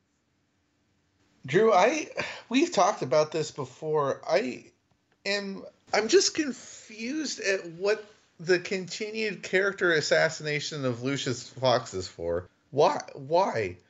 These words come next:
Why does it, like, it feels like every time we get some big reveal, it just makes Lucius worse. And I don't, I, I mean, it works, I guess, for the story, Drew. I just don't understand because, again, comics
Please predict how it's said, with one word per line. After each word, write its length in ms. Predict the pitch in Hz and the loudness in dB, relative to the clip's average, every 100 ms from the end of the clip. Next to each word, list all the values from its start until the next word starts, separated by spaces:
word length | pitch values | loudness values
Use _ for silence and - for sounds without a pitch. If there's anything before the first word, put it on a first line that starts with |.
| _ _ _ | _ _ _
Why 160 | 147 | 0
does 200 | 208 269 - | 0 -2 -4
it, 260 | 170 - | -4 0
like, 200 | 196 180 | 2 2
it 160 | 180 185 | -2 -6
feels 240 | 240 254 | -8 -6
like 200 | 220 175 | -6 -4
every 300 | 175 208 254 | -2 -2 -2
time 260 | 220 202 202 | -6 -6 -6
we 120 | 175 | -8
get 200 | 160 156 | -6 -6
some 240 | - 170 151 | -2 -2 -2
big 280 | 147 147 | -2 -2
reveal, 460 | 131 113 139 139 131 | -2 -4 0 2 4
it 100 | 143 | 2
just 240 | 139 127 127 | 0 -6 -2
makes 360 | 135 170 - | -2 -2 -6
Lucius 440 | 147 151 151 131 113 | -6 -6 -4 -6 -6
worse. 600 | 101 131 101 92 - - | -2 0 0 -2 -8 -8
And 100 | - | 0
I 80 | 151 | 2
don't, 300 | 170 208 - - _ _ _ _ _ _ _ _ _ _ _ _ _ _ _ _ _ _ | 4 2 -2 -10 _ _ _ _ _ _ _ _ _ _ _ _ _ _ _ _ _ _
I, 240 | - - 185 | -4 2 4
I 40 | |
mean, 200 | 196 196 | 4 4
it 160 | 185 156 | 2 2
works, 340 | 175 247 247 | 0 0 2
I 100 | 180 | 2
guess, 240 | 165 185 180 | 2 2 0
for 120 | 170 | -4
the 120 | 151 | -8
story, 420 | - 147 156 180 | -6 -2 -2 -2
Drew. 260 | 175 220 202 | -6 -4 0
I 100 | 180 | 0
just 200 | 185 190 | 0 0
don't 180 | 220 214 | -2 0
understand 360 | 185 - 190 | 0 0 -2
because, 220 | 160 156 | -2 -2
again, 360 | 160 170 208 180 | -2 0 0 -2
comics 480 | - 190 208 196 | 2 2 2 0